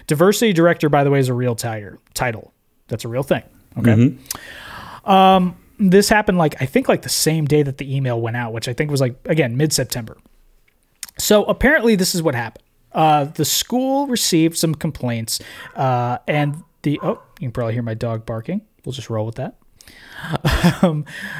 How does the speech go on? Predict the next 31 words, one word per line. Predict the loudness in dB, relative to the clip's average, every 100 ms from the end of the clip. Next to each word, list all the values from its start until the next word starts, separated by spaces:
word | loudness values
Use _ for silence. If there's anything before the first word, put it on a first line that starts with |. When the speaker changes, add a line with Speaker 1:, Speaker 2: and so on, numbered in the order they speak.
| -12 4
Speaker 1:
the | 6 6
school | 4 4 4
received | 4 2 2
some | 2 -2
complaints, | -4 -6 -8 -10 -10 -12 _
right? | -2 -2 -4 -2
And | 0 2 2
the | 4
admins, | 4 4 4 4 2 0 -6 -2
uh, | 0 2 2
were | 2 0
concerned, | 0 0 2 2 0 -10 _ _ _ _ -2
uh, | 0 2
around | 4 4 2
the | 2
use | 2 2 2
of | 2 2
the |
word | 4 6 4 0 -8 0
trap | 0 2
house | -2 -4 -8 -10 -10 _
and | 0 2
the | 2
mention | 0 -2 -2
of | -4 -6 _
fried | -6 0 0
chicken, | 2 0 0 -6 -12 _ _ _ -6
okay? | -2 -2
Things | 0 0 2
like | 0
that. | -4 -8